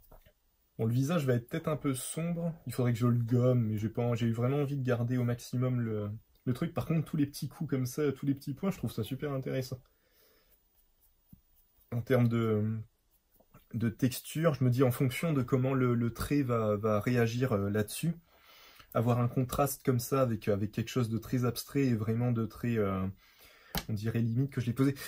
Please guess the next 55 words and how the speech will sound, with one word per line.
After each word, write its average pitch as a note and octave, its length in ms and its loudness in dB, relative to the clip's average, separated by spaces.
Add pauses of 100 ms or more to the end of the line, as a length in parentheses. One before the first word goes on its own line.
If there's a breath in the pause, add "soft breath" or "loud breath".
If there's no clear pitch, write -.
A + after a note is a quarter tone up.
En C3 100 8
vrai, G3 200 4
alors C#3 240 8
la, C3 120 4
la C#3 140 4
poudre, D3+ 340 2
euh, C#3 160 8
graphite, C3+ 400 0
ça, C#3 100 0
ça - 300 -2
peut D#3 100 0
se - 80 -6
travailler C3+ 360 2
aussi C#3+ 260 0
au C3+ 60 2
pinceau. B2 420 2
On A2 40 0
va A2+ 100 4
pas E3 120 4
faire - 220 0
tout, C#3 220 0
euh, A#2+ 140 0
tous C3 140 -2
les B2 140 2
tests B2+ 260 -2
là B2+ 140 2
parce A2+ 180 -4
que A#2 100 -4
je G#2+ 100 -4
vais A2 80 -2
réserver A2 360 -2
ça A2 160 -6
pour A2 180 -4
une G#2+ 100 2
vidéo A2+ 420 0
à G#2 100 2
part. D3+ 280 0 (600 loud breath)
Mais A2 80 -2
là, B2 100 4
c'était B2+ 200 -2
juste B2 180 -6
pour - 140 -10
faire B2 200 0
un, G2 120 0
un, G#2 380 0
un G#2+ 100 0
essai. G#2+ 300 -2
Je A#2 60 -4
vais G#2+ 80 0
m'arrêter G2+ 380 2
là, A2+ 120 0
je A#2 160 -4
pense, - 300 -8 (480 soft breath)
pour, G#2 260 -6
euh, G2 120 -4